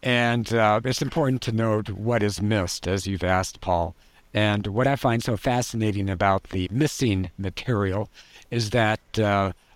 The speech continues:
the psalmist describes in great detail about, uh, their own suffering, uh, both bodily and socially. Uh, the,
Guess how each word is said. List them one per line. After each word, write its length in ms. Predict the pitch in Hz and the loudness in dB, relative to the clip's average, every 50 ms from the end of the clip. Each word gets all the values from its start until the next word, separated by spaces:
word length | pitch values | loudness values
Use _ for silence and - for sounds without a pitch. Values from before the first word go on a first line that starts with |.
| _ - | _ -8
the 100 | 107 - | -6 -4
psalmist 640 | - 160 156 151 147 139 123 101 95 - - - | 0 0 2 2 2 2 2 0 -2 -2 -4 -6
describes 600 | - 107 - - - 123 120 120 117 110 104 - | -6 -6 -6 -2 -2 0 2 2 2 2 0 -4
in 220 | - 113 120 113 104 | -6 -4 -2 -2 -2
great 340 | 95 - 113 127 143 - - | -2 0 0 0 0 0 -2
detail 520 | 123 127 127 - - - 104 95 87 92 | -2 -2 -2 -2 -2 -2 0 2 2 0
about, 380 | 90 90 98 98 98 92 90 _ _ - - 104 | 0 0 2 2 2 2 0 _ _ -6 -2 0
uh, 200 | 95 90 90 92 - - - - - | 0 0 0 -2 -6 -14 -20 -12 -4
their 220 | - 117 110 120 - - | -2 -2 -2 -2 -2 -2
own 400 | 131 131 131 131 131 123 117 107 | -2 0 2 2 2 2 2 0
suffering, 680 | - - - - 151 135 - - 110 95 80 73 76 - - _ _ _ _ _ _ _ - | -2 -2 -2 -2 -2 -2 -2 -4 -4 -4 -4 -6 -8 -12 -18 _ _ _ _ _ _ _ -6
uh, 260 | 95 95 95 95 95 | -2 0 2 2 2
both 300 | 90 87 110 107 104 - - - | 0 0 0 0 0 0 -4 -2
bodily 680 | 107 113 123 127 131 131 123 123 123 120 113 113 110 _ _ _ _ _ _ | 0 2 2 2 2 0 0 0 0 0 0 -2 -4 _ _ _ _ _ _
and 360 | - 104 104 104 101 98 98 - | -2 0 2 2 2 0 0 -2
socially. 720 | - - 127 117 117 - - - 90 80 78 73 76 - _ _ _ _ _ _ - | -2 -2 0 2 2 0 0 -4 -4 -4 -4 -6 -8 -10 _ _ _ _ _ _ -8
Uh, 440 | - 95 101 101 95 98 95 92 92 | -2 0 2 4 4 4 4 4 2
the, 320 | 90 101 104 98 98 95 | 2 2 2 2 0 -2